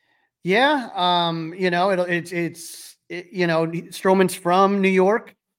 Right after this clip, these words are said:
played with the Mets. Uh, that, that would be extremely interesting because he was ve-, he had a very,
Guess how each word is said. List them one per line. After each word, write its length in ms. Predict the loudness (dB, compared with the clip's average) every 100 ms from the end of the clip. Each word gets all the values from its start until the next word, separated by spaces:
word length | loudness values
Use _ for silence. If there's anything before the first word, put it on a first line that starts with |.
| _
played 200 | -2 0
with 140 | 0 -2
the 80 | 0
Mets. 480 | 0 0 -4 -14 -18 _ _ _
Uh, 200 | -4 -2 0
that, 360 | -2 -2 0
that 160 | 2 2
would 140 | 2
be 480 | 0 0 0 -2 -6
extremely 880 | -12 -16 -4 0 2 2 2 2 0
interesting 540 | -2 -6 -10 -8 -8
because 460 | -8 -10 -6 -6 -6
he 220 | -8 -4
was 260 | -2 -2 -4
ve-, 380 | -4 -4 -6 -4
he 100 | -2
had 160 | -2
a 40 | -2
very, 680 | -2 0 0 0 -2 -4